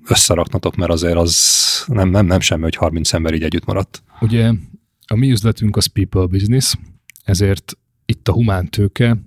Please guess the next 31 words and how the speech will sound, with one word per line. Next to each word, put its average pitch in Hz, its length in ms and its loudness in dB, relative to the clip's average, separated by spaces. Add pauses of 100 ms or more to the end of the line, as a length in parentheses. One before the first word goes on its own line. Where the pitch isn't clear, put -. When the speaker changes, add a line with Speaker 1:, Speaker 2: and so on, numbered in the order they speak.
(140)
Speaker 2:
gondolok 101 520 -2 (280)
a - 300 -12
csapatra, 92 540 2 (180)
nyilván 87 400 -2 (880)
a - 60 -8
vezetőkre, 95 480 0
tehát - 300 -4
hogy 95 100 -4
mindenkire, 113 480 0 (200)
ez - 100 -20
azon 101 280 0
múlik, 98 500 -2 (380)
hogy 95 80 -8
az 87 40 -2
emberek, 95 260 0 (180)
nagyon 117 460 2
erősen 107 400 2
múlik 101 320 2
azon, 98 200 0
inkább 95 240 -4
így 101 80 -2
mondom, 98 240 0
hogy 95 220 -2
az - 120 -2
emberek 98 280 2
hogyan 101 260 0
érzik 87 320 -4
magukat, 90 420 -6
és - 120 -4
hogy 101 140 -2
van-e 107 300 2